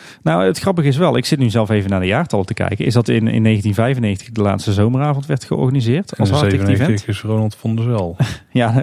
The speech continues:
Speaker 1: daar ook. Nee, maar dat, dat je vanaf zesennegentig dat er wel een zeven mijl zomer was. Dus ze zijn toen afgestapt van de zomeravond als hard ticket event. Hè, toen had je dus, dus het, het hele jaar, zeg maar de hele zomer was het park gewoon tot zes uur open. En op de zaterdag had je dan die hard ticket events.
Speaker 2: Mhm.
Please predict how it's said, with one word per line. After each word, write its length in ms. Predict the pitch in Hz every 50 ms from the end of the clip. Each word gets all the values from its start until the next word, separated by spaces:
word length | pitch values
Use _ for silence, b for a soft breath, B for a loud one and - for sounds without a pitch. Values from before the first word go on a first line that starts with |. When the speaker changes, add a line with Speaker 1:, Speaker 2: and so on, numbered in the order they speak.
| -
Speaker 1:
daar 140 | 110 113 110
ook. 120 | 123 143
Nee, 140 | 147 143 135
maar 140 | 127 127 123
dat, 200 | 123 127 120 123
dat 160 | 127 127 120
je 100 | 123 120
vanaf 220 | 107 127 123 107 -
zesennegentig 580 | - 165 160 135 127 110 98 98 101 - 104
dat 140 | 101 107 101
er 60 | 110
wel 100 | 107 107
een 60 | 107
zeven 280 | 104 98 113 110 101 107
mijl 160 | 110 107 107 110
zomer 280 | - 123 117 107 104
was. 240 | 113 123 110 98 -
Dus 160 | - 110 107
ze 100 | - 120
zijn 160 | 107 117 110
toen 120 | 104 107 101
afgestapt 440 | - 147 - - - - 107 - -
van 240 | - 110 95 90 90 B B B B B B B
de 100 | _ -
zomeravond 580 | 104 117 113 107 104 92 90 95 98 104 98 -
als 140 | - 101 -
hard 240 | - 98 98 92 -
ticket 200 | - 131 - -
event. 440 | 180 156 139 160 185 262 - - - _ _ _ _ _ _
Hè, 160 | - 123 165
toen 140 | - - 101
had 120 | 107 101
je 60 | 110
dus, 200 | 101 104 104 - - -
dus 160 | 107 110 101 98
het, 140 | 101 -
het 160 | - - 110 -
hele 240 | 101 101 107 107
jaar, 340 | 107 98 95 92 92 95 104 104
zeg 100 | 110 101
maar 100 | 104 98
de 60 | 95
hele 200 | 101 110 110 110
zomer 280 | 95 107 101 98 95
was 100 | 95 98 92
het 80 | -
park 160 | - 107 107 104
gewoon 140 | - 107 101
tot 140 | - - -
zes 200 | - 120 113 98
uur 180 | 98 101 - -
open. 400 | 104 107 104 - - 85 87 B B B B B B B B B B _
En 380 | - - 98 98 101 - - _ _ _ _
op 120 | - 117
de 60 | 98
zaterdag 500 | 92 92 104 110 113 - 107 92 90 90
had 180 | 90 95 98 -
je 80 | - 98
dan 160 | 98 92 92
die 120 | 92 90
hard 180 | 87 92 90 92
ticket 240 | - - - - -
events. 420 | 139 135 175 202 254 - - - -
Speaker 2:
Mhm. 260 | - 98 95 98 139